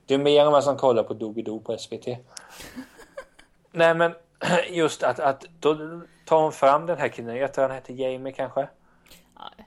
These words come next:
Speaker 2: något sånt.
Speaker 1: Vi, han, han,
Speaker 2: <laughs>
Speaker 1: han får heta Jamie. Att, att han får prata och förklara att, att det här kunde varit ju mig om jag hade haft samma möjligheter, men jag är tyvärr hemlös och allt det här.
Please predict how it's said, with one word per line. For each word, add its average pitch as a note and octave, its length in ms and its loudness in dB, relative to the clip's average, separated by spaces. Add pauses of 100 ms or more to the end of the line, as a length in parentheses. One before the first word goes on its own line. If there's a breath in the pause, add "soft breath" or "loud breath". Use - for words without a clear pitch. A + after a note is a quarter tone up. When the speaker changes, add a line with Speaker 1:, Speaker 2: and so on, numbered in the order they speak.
(240)
Speaker 2:
något A3 280 -18
sånt. G3 320 -14
Speaker 1:
Vi, F3+ 120 -2 (120)
han, E3+ 280 2
han, F#4 160 0 (100)
Speaker 2:
<laughs> - 100 -10
Speaker 1:
han D#3+ 200 0
får D#3+ 140 -6
heta B2+ 260 -6
Jamie. A2 420 -12
Att, C3+ 300 -4
att C#3+ 180 -8
han A#2+ 240 0
får A#2 120 -10
prata A#2+ 580 -2
och C3 100 -8
förklara A2 600 -4
att, A#2+ 200 -12 (720 soft breath)
att B2 340 -8
det C3 80 2
här C#3 200 4
kunde D#3 280 -6
varit A#2 300 -4
ju A#2+ 140 -6
mig E3 560 -2
om D3 120 -6
jag A#2 260 2 (160)
hade A#2+ 260 -4
haft G#2+ 300 -8
samma B2 420 -4
möjligheter, A2 720 -2
men A2 120 -8
jag G#2+ 140 0
är G#2 40 -2
tyvärr A2 300 -8
hemlös G#2+ 520 -4
och A2+ 60 0
allt G#2+ 140 -8
det A#2 80 -6
här. A2 160 -6